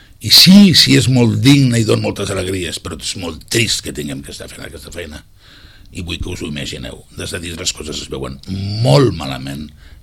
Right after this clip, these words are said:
Està tot molt fotut, però som,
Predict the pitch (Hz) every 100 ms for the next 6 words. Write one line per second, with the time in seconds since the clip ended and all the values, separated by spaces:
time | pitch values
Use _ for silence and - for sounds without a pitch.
0 | - - - 107 98 104 98 101 117 139
1 | 123 101 92 82 98 113 - - - -
2 | - - - 92 92 - 98